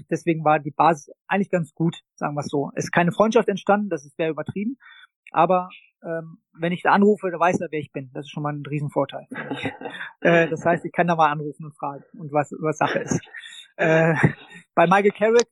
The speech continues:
Speaker 1: total zurückhaltender Typ, ähm, da habe ich wenig gemacht. Bei Kolo Touré war's gut auch. Äh, da kam die Basis, so ein bisschen die Gesprächsbasis dadurch, dass er natürlich unter Jürgen Klopp trainiert hat.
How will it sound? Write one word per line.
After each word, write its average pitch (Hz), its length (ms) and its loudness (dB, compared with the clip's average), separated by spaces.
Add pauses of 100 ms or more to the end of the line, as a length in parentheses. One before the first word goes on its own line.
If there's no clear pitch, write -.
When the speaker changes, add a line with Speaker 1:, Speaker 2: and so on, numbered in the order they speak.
(120)
Speaker 1:
total 180 460 -2
zurückhaltender 185 580 -6
Typ, 185 240 -8 (160)
ähm, 160 560 -2
da 160 280 4 (220)
habe 156 200 -14
ich - 160 -20 (360)
wenig 175 380 0
gemacht. 165 300 0
Bei 156 100 2
Kolo 190 240 4
Touré 180 320 2
war's 160 200 4
gut 226 200 -2
auch. 202 260 -2 (520)
Äh, 156 160 -4
da 165 160 2
kam 170 240 -4
die 165 80 -4
Basis, 160 340 2
so 180 80 -6
ein 170 60 -4
bisschen 165 240 -8
die 156 80 -8
Gesprächsbasis 160 680 0
dadurch, 160 260 -4
dass 160 180 -8
er 156 100 0
natürlich 156 320 -4
unter 156 240 0
Jürgen 160 240 2
Klopp - 240 2
trainiert 190 320 0
hat. 214 180 0